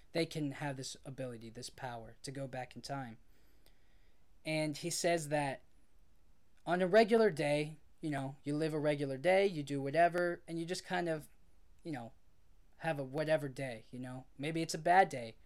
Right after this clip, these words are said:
or it could be just a whatever day, a regular day, right? Then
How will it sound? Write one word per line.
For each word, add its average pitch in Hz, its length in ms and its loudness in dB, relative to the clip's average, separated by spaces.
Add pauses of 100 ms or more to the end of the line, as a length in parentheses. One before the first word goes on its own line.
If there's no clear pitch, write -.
or 139 340 -4 (100)
it - 120 -10
could 165 140 -4
be 170 300 -2 (480)
just - 240 -4
a 220 120 2 (560)
whatever 185 380 2
day, 117 240 -12
a 127 40 -12
regular 175 420 2
day, 120 320 -8
right? 120 260 -12 (840)
Then 165 480 4